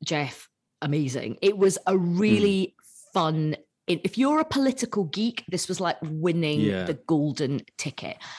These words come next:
Speaker 1: And it was that era, I mean, it was, like, the last time Labour won an election, and it was the last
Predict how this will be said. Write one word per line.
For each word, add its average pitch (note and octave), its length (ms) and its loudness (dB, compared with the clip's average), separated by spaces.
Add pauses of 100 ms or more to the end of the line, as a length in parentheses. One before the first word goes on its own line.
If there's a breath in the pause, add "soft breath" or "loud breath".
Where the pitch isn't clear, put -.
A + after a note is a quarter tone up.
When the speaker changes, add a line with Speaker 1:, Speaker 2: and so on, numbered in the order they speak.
(280 loud breath)
Speaker 1:
And G3+ 120 2
it G3+ 60 4
was G#3 120 0
that A3+ 220 2
era, G#3+ 280 4
I - 60 0
mean, G3+ 120 2
it G#3 40 4
was, G3+ 120 0
like, G#3 100 0
the G3+ 100 2
last G3+ 320 2
time F3+ 200 -2
Labour F3 280 0
won D#3+ 240 0
an D#3 100 0
election, D#3 400 -4
and D3 80 -2
it - 80 -6
was D#3+ 140 -4
the F3+ 120 -2
last G3 540 0